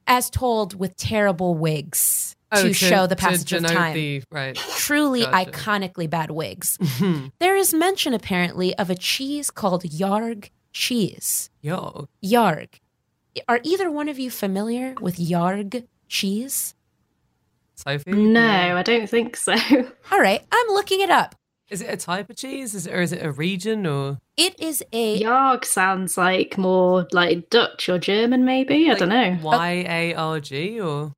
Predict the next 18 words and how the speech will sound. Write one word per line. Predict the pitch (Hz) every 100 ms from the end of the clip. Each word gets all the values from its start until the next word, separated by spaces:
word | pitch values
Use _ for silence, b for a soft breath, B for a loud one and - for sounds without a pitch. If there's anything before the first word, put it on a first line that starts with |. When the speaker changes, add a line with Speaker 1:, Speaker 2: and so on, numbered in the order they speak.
| -
Speaker 1:
According | 214 - 381 466
to | -
Wikipedia, | 269 285 277 - - 311 190 170 175
Cornish | - 320 339 330 -
Yarg | 214 220 269 175 175
is | - 180
a | 180
semi-hard | - 262 285 285 262 220 190 165 160 B B B
cow's | - 214 208
milk | 180 175
cheese | - 185 175
made | 180 190 196
in | 156
Cornwall, | - - - 254 233 214 208 -
England. | 202 226 185 - - _ - - _ _ _ _ -
Okay. | - - -
Speaker 3:
Oh, | 247 208
okay. | 208 175 190 208